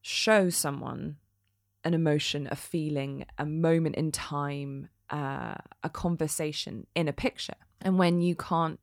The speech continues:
explain why you wrote the song to someone going, "Well, actually, we were feeling this, and then this was what happened." You, you have three minutes, essentially, to describe to someone a feeling, and you show the listener, you don't tell them. So,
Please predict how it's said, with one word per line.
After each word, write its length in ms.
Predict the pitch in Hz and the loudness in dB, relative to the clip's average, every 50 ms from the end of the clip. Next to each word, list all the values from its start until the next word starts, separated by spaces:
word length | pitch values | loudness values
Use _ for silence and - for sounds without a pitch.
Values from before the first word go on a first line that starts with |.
| _ _ - | _ _ -4
explain 540 | - 165 - - - - 180 160 156 160 156 | -4 0 0 0 2 2 2 2 2 0 2
why 160 | 156 151 156 | 2 4 4
you 160 | 151 156 151 147 | 4 2 0 0
wrote 240 | 151 143 139 - - | 0 0 0 -2 -6
the 60 | - | -4
song 420 | - - - 151 143 147 160 - | -2 0 0 0 0 0 -4 -4
to 100 | - - | -4 -2
someone 320 | 156 - - 143 139 143 139 | -4 -2 -2 -2 -4 -4 -4
going, 180 | - 139 147 - - - - | -4 -4 -4 -4 -6 -6 0
"Well, 120 | - 208 220 | 4 6 8
actually, 260 | 233 226 - - 196 | 8 6 6 4 4
we 120 | 180 208 | 4 4
were 80 | 202 240 | 4 2
feeling 400 | 254 - 240 226 214 196 185 185 | 2 2 2 2 4 2 2 2
this, 360 | 190 214 330 415 - - - | 0 0 0 0 -2 0 2
and 80 | 208 202 | 4 4
then 100 | 170 190 | 4 4
this 160 | 190 269 - | 4 2 2
was 120 | - 196 - | 2 0 0
what 100 | - - | 0 0
happened." 340 | - 190 - - - - - | 0 -4 -2 -2 -6 -2 -2
You, 100 | 175 175 | -2 2
you 200 | 147 190 208 214 | 4 6 6 6
have 140 | 196 196 - | 6 4 0
three 240 | - - 226 202 196 | 0 -2 0 2 2
minutes, 460 | 185 165 151 117 - - - - - | 2 2 0 -2 -4 -6 -8 -8 -6
essentially, 600 | - - - 156 - - - - - - - 180 _ - - - _ _ _ _ _ _ _ _ _ _ - | -4 -4 -4 -4 -6 -6 -6 -6 -4 -4 -4 -6 _ -10 -20 -20 _ _ _ _ _ _ _ _ _ _ -2
to 120 | - - | 0 2
describe 360 | 156 165 - - 170 160 156 | 2 2 2 4 4 4 4
to 60 | - | 2
someone 240 | - 160 151 147 143 | 0 0 0 -2 -2
a 40 | 147 | -4
feeling, 400 | 147 - - 254 233 156 131 143 | -4 -2 0 0 0 0 -2 -2
and 80 | 151 165 | -2 -2
you 80 | 180 | -2
show 320 | 175 - - 233 233 233 233 | -2 0 2 2 4 2 2
the 100 | - 147 | 0 0
listener, 360 | - - - - - 131 - | -2 -2 -4 -4 -4 -4 -6
you 140 | 80 101 - | -6 -6 -4
don't 220 | 151 135 - - | -6 -6 -6 -8
tell 300 | - - 147 139 139 - | -6 -6 -4 -4 -4 -6
them. 320 | - - - - - - - _ _ _ _ _ _ _ _ _ - | -8 -10 -10 -8 -10 -10 -10 _ _ _ _ _ _ _ _ _ -8
So, 420 | - - 185 175 165 160 156 - | 0 4 6 6 6 6 4 2